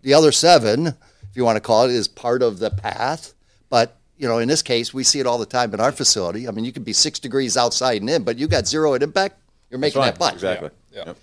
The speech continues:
Speaker 1: So, uh, whereas, you know, you might have a guy that's just one degree, but, uh, the, the number one stroke that we see a lot of time would be, uh, um, three degrees outside and in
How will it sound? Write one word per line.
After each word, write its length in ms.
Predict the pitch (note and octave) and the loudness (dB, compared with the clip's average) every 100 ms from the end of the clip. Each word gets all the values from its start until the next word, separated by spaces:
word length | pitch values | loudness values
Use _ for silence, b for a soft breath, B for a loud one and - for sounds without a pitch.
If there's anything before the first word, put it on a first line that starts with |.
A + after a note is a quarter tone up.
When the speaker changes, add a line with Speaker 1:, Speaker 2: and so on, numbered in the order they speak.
| _ | _
Speaker 1:
So, 380 | - D3+ C3 B2+ | 0 4 4 2
uh, 40 | C3 | 2
whereas, 540 | D#3 C#3+ C3+ A2+ - | 4 6 6 2 0
you 100 | C3+ | 0
know, 60 | A#2+ | 0
you 120 | B2 | 2
might 180 | C3+ C3 | 2 4
have 140 | A#2 | 0
a 60 | A2 | 2
guy 180 | A#2+ | 2
that's 180 | A#2 G#2 | 2 -2
just 140 | A#2 G2 | -4 -4
one 240 | G2+ C3+ | -2 -2
degree, 420 | B2+ F#2+ F2 F2 - | -2 -4 -6 -10 -8
but, 240 | A2 G#2+ - b | -6 -6 -12 b
uh, 60 | C#3 | -4
the, 140 | C#3+ | 0
the 280 | C3 - B2 | 0 -2 -2
number 260 | A2+ F3 F#3 | 0 0 2
one 400 | D3+ D3 B2 G#2 - | 4 4 4 -2 -10
stroke 520 | - - B2 B2+ G#2 | -6 -4 2 2 2
that 140 | - F#2+ | -4 -8
we 140 | G#2 | -4
see 280 | - - B2+ | -2 0 0
a 60 | F#2+ | 0
lot 200 | E2+ E2+ | 0 -2
of 80 | E2+ | -6
time 400 | F2+ F2 G#2 A2 | -8 -6 -6 -8
would 200 | A#2 F#2+ | -12 -8
be, 360 | A2+ G#2+ G#2 | -6 -4 -4
uh, 180 | G2+ F#2+ G2 b b b - | -4 -6 -8 b b b -10
um, 500 | G2 F#2+ F#2+ F#2+ F2 | -6 -4 -4 -6 -8
three 200 | - C#3+ | -4 -2
degrees 420 | C3+ B2 A#2+ A2+ | 0 0 0 0
outside 420 | A2 - A2+ A2+ | 0 0 0 0
and 100 | G#2 | 0
in 320 | G2 G2 F#2+ | 0 -2 -6